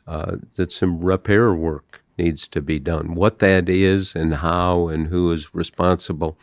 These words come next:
I'm on the sidelines. I'm in the old geezer class. And there's nothing worse than, uh, the people,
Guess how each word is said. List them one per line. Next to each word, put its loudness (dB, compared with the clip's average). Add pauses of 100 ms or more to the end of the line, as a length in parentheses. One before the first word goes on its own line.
(420)
I'm 2
on 2
the -2
sidelines. 0
I'm 0
in 2
the -2
old 0 (160)
geezer 0
class. -6 (480)
And -2
there's -2
nothing 2
worse 0 (100)
than, -2 (560)
uh, -2
the -2
people, 0